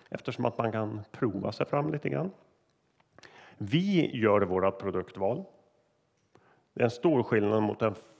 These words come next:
den andra. Här är det en leverantör som skriver det bästa anbudet,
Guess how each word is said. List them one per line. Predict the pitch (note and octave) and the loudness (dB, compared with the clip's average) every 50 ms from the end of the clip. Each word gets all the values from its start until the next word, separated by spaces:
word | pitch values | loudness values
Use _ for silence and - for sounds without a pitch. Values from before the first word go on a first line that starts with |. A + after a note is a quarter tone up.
| - _ _ | -20 _ _
den | - A2+ G#2+ G2 G2 | -6 -4 -2 0 0
andra. | G2 F#2+ F2+ F2+ G2+ A2+ C#3+ - - - - - - - - _ | 0 0 0 0 -2 -4 -4 -6 -14 -20 -20 -20 -20 -20 -20 _
Här | - - - G#2+ A#2 C3 | -8 -2 0 2 2 4
är | D3 E3 | 4 2
det | C3+ C#3+ | 4 4
en | C#3 C3 B2 | 4 4 4
leverantör | A#2 A2+ G#2 G2 G2+ G2+ F#2 G2 G2 - C#3+ A#2+ A2 A2 | 4 4 4 2 0 -2 -2 -2 0 0 2 2 2 0
som | - - - | -2 -4 -6
skriver | - - - G2+ G2 F#2 F#2 F#2 | -6 -6 -6 -4 -4 -2 -2 -4
det | - E2+ E2+ - | -6 -4 -2 0
bästa | G#2+ G2 - - - - - | 0 0 -2 -4 -6 -4 -2
anbudet, | G2+ G2 G2 G2+ B2 C#3 C#3 - - - - - - - | 0 0 0 0 0 0 0 -2 -4 -4 -6 -8 -14 -20